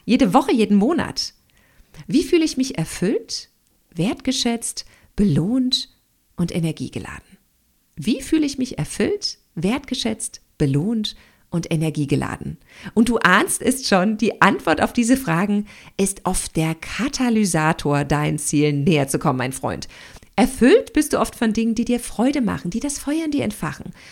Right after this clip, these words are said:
Und damit hast du Motivation am Tag. Menschen, die sich wertgeschätzt fühlen,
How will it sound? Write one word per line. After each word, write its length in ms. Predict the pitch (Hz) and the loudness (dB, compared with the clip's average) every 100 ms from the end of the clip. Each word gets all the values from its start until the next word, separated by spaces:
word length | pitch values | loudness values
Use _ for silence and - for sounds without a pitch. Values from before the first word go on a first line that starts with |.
| - - | -20 -4
Und 80 | 233 | 2
damit 240 | 262 269 | 2 0
hast 160 | 262 - | -2 0
du 40 | |
Motivation 680 | 254 262 262 254 262 254 320 | 0 0 0 0 -2 -2 -2
am 140 | - 302 | -2 -6
Tag. 400 | - - - - _ _ _ - - - | -8 -10 -14 -20 _ _ _ -20 -14 2
Menschen, 340 | 220 269 262 | 2 4 2
die 100 | 240 | 2
sich 340 | 226 233 165 165 | 0 -2 -2 0
wertgeschätzt 760 | 269 554 - 381 196 - - | 0 0 -4 -2 -2 -4 -8
fühlen, 440 | - 143 - - | -4 -4 -4 -8